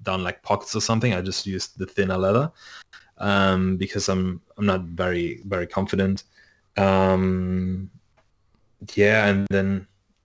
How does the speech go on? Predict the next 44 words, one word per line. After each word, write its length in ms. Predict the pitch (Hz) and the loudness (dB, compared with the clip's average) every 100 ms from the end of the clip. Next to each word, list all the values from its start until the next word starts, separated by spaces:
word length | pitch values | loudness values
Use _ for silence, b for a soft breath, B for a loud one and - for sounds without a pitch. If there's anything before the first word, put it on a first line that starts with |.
| - | -6
like, 140 | 107 | -2
some 200 | - 143 | 2 4
of 100 | 165 | 4
my 120 | 131 | 4
stitching 460 | 104 - 107 - 104 | 2 0 -2 0 -2
is 100 | 95 | -2
still 380 | - - 110 101 | -4 -4 -2 0
not 260 | 98 92 | -2 -6
perfect, 640 | - 98 98 127 156 - - _ _ _ _ _ _ _ _ | -6 -4 -2 -4 -6 -10 -20 _ _ _ _ _ _ _ _
still 240 | - - 101 | -8 -2 0
not 200 | 95 90 | 0 -2
where, 340 | 95 95 90 | 0 0 -2
where 180 | 92 92 | -2 -2
I 40 | |
would 120 | 90 | -2
like 220 | 87 - - | -4 -4 -6
it 60 | |
to 100 | - | -6
be, 260 | 95 117 165 B B B B B - | 2 2 0 B B B B B -4
um, 500 | 98 95 95 95 - | 0 2 0 -2 -4
and 100 | 98 | 0
overall, 380 | 95 98 92 92 | 2 4 4 2
sometimes, 480 | - 95 98 95 92 | 0 -2 0 0 0
like, 240 | 87 - _ _ b b b - | -4 -10 _ _ b b b -10
you 120 | 95 | 0
get 180 | 104 98 | 2 2
a, 180 | 92 - _ _ _ - | 0 -8 _ _ _ -4
or 100 | 98 | 0
I, 280 | 73 98 107 - | 2 2 2 -2
I 260 | 78 95 101 | -2 0 0
at 120 | 90 | 0
least, 240 | 95 92 | -2 -2
like, 280 | 92 87 - - _ _ _ _ _ _ _ _ _ _ _ - | -4 -6 -8 -20 _ _ _ _ _ _ _ _ _ _ _ -4
I 60 | |
don't 100 | 98 | -2
know 100 | 98 92 | -2 -4
if 120 | - | -4
you 80 | 98 | -2
look 140 | 92 | 0
at 160 | 92 85 | -2 -2
this 180 | 95 | -4
one, 140 | 98 92 | -4 -6
for 160 | - | -6
example, 560 | 92 92 92 107 117 - | -6 -4 -4 -4 -6 -8